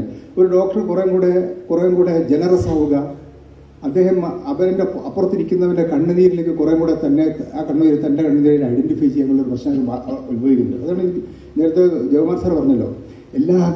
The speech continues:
ഗാനങ്ങളുടെ ഉള്ളിലും വിഷാദത്തിൻ്റെ ഒരു ചെറിയ ഇഴയുണ്ടെന്നുള്ളത് നോക്കണം. അത് മാത്രം ഏത്, ഏത്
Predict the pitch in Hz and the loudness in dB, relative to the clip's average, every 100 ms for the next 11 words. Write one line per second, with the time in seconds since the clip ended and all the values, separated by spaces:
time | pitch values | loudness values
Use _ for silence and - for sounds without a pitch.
0 | 131 147 151 160 160 135 131 123 113 117 | 0 0 4 4 6 6 6 4 2 2
1 | 113 - 147 - 135 123 120 117 113 117 | 2 2 0 0 2 2 2 0 0 0
2 | 107 110 117 110 - - 87 - - - | 0 0 0 0 -2 -4 -6 -12 -20 -20
3 | - - - - 247 - - - - - | -20 -20 -20 -10 -6 -4 -4 -6 -12 -18
4 | - - - - - - 175 185 220 214 | -20 -20 -20 -20 -20 0 0 2 2 4
5 | 202 254 269 - 165 220 254 | 4 4 0 -2 2 2 2